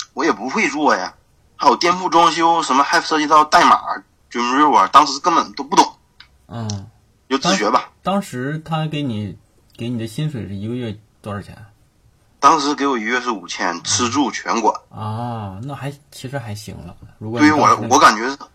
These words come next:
Speaker 1: 我很庆幸当时有这个工作。
Speaker 2: 嗯。
Speaker 1: 就是环境不怎么好。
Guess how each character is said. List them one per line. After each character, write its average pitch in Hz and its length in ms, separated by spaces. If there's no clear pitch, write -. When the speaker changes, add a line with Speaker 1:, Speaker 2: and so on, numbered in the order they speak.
Speaker 1:
我 117 160
很 131 160
庆 143 260
幸 98 320
当 90 200
时 87 220
有 95 120
这 92 80
个 90 140
工 98 180
作。 98 180
Speaker 2:
嗯。 104 500
Speaker 1:
就 135 140
是 131 100
环 95 240
境 107 320
不 101 140
怎 - 100
么 85 120
好。 - 260